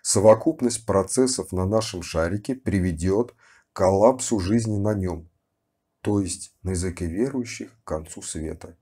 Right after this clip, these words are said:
упала в обморок. Когда она пришла в чувство – взволнованный экску-, экскурсовод говорит ей:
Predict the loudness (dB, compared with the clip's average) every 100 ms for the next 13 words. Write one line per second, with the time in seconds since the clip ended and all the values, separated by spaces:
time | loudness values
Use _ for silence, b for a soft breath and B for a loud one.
0 | _ _ _ _ _ _ _ _ _ _
1 | _ _ _ _ _ -12 -6 4 6 8
2 | 6 4 0 -2 2 2 2 -2 -4 -8
3 | -16 _ _ _ _ _ _ _ -4 -4
4 | 2 2 2 0 -2 -4 -2 0 -2 -4
5 | -10 -8 -8 -8 -10 b b b -2 2
6 | 4 6 6 6 2 -2 -4 -4 -4 -6
7 | -6 -2 0 2 0 -2 -6 -12 -4 -2
8 | 0 -2 -8 -12 -14